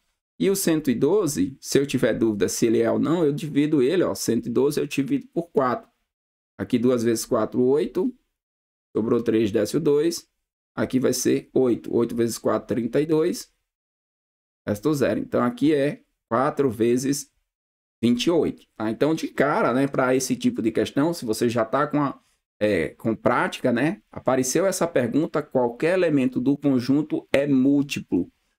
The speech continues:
Se você tem um elemento que ele é múltiplo de um determinado número, no caso aqui vai ser o quatro, se ele é múltiplo de quatro, então ele também vai ser divisível por quatro.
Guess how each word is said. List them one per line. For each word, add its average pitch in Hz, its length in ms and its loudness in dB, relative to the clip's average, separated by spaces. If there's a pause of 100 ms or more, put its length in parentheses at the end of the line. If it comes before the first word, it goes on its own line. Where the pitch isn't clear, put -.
(100)
Se - 200 -2
você 131 320 0
tem 185 180 0
um 202 100 -2
elemento 135 440 0
que - 120 -4
ele 113 120 4
é 104 60 2
múltiplo 117 580 0
de 113 200 2
um 143 80 2
determinado 110 540 0
número, 131 480 0 (140)
no 113 180 0
caso 113 240 2
aqui 110 160 0
vai 104 100 2
ser 107 140 0
o 98 60 -2
quatro, 135 500 -2 (420)
se 143 220 2
ele 202 220 2
é 214 40 2
múltiplo 147 380 0
de 120 100 0
quatro, 135 380 -2
então 139 300 0
ele 143 180 2
também 147 420 0
vai 135 140 0
ser 131 220 0
divisível 127 760 0
por - 240 -6
quatro. - 300 -6